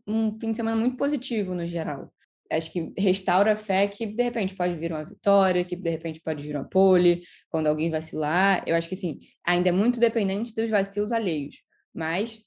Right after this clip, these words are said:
eles vêm se fortalecendo e podem cada vez mais conseguir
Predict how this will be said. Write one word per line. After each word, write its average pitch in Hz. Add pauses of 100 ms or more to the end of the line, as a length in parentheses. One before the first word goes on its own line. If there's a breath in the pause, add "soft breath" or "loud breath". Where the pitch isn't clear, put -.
(140)
eles 175
vêm 185
se -
fortalecendo 185
e 220
podem 190
cada 180
vez 180
mais 185 (380)
conseguir 185